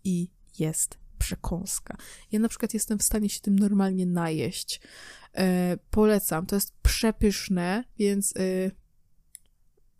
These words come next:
tak, więc polecam <laughs> po prostu. I to by było chyba na tyle, em,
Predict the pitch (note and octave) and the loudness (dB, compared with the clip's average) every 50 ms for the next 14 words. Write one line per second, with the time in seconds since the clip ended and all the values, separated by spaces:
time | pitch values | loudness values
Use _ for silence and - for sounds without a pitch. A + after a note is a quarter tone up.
0 | _ _ _ - F3+ E3+ - - - _ - - G#3 A3 G#3 - - G3+ F#3 G#3 | _ _ _ -4 -4 -4 -6 -12 -20 _ -8 -2 0 0 0 0 0 0 2 2
1 | A3+ - - - - G#3+ - - - - - - - - B3+ - A#3+ G#3+ - - | 2 2 4 4 6 4 4 4 0 -6 -10 -10 -6 -2 2 4 4 6 6 4
2 | G#3 G3+ G#3+ - - - - A3+ A3+ - - - - _ _ _ _ _ _ _ | 2 2 2 -2 -2 -2 -2 -2 -4 -4 -6 -10 -16 _ _ _ _ _ _ _
3 | _ _ - - - - C#4+ E4 A4+ B4+ - D4 B3+ A#3+ C4 C#4+ C4+ - - - | _ _ -8 -8 0 2 6 8 8 8 8 6 6 6 6 6 4 2 0 -2
4 | B3+ B3+ D4+ C#4+ C4 A#3+ G#3+ - - - - - G3+ A3 B3 A#3+ A#3 F#3+ E3 - | 0 0 0 2 4 4 2 2 -2 -6 -6 0 2 2 4 4 4 2 0 0
5 | A3+ - - G#3+ - - - - - - - - - - - - - - G#3 G3 | -2 -4 -4 -4 -6 -6 -12 -20 -20 -20 -20 -20 -20 -20 -20 -2 4 6 8 8
6 | F#3+ F3+ F3+ F3+ F3 F3 F3 F#3 | 10 10 8 8 8 6 4 4